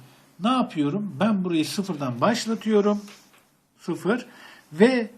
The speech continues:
saat yönünün tersine doğru giderek okuyoruz arkadaşlar. Bak, büyüyor, büyüyor. Şuraya geldi, ne oldu? Doksan derece oluyor. Hop, devam ediyor. Yüz seksen.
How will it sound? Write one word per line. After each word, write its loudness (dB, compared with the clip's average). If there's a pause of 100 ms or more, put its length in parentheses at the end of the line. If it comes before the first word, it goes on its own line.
(120)
saat 4
yönünün 2
tersine 2
doğru 0
giderek -2
okuyoruz -6
arkadaşlar. -10
Bak, -4
büyüyor, 2
büyüyor. 0 (240)
Şuraya 2
geldi, 2
ne 0
oldu? 0 (180)
Doksan 0
derece -2
oluyor. 0 (460)
Hop, 4
devam 2
ediyor. 0 (240)
Yüz -4
seksen. -2